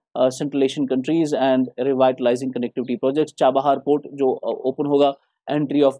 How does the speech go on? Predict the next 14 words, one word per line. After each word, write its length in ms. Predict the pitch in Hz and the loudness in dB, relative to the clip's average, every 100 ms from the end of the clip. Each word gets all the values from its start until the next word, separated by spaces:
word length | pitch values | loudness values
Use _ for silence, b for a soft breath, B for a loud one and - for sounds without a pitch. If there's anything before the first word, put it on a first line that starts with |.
| _ | _
Ashgabat 420 | 147 156 143 147 | -10 -2 2 2
agreement। 460 | 143 127 139 147 147 - _ _ 131 | 0 -4 -2 0 -2 -6 _ _ -2
Now 120 | 135 | 0
these 340 | 127 151 175 156 | 0 -2 0 2
are 140 | 143 | 2
some 280 | 139 - 151 | 0 -6 -4
of 60 | 143 | -2
the 220 | 143 135 | 0 0
important 560 | 127 147 139 143 127 | 2 0 0 -2 0
events 240 | 131 135 131 - _ _ | 2 0 -2 -14 _ _
that 140 | - 135 - | 0 0 0
India 280 | 170 170 180 | -2 2 2
should 380 | 160 - 131 139 | 0 -10 -4 -4
utilize 400 | 127 127 123 127 | 0 2 2 0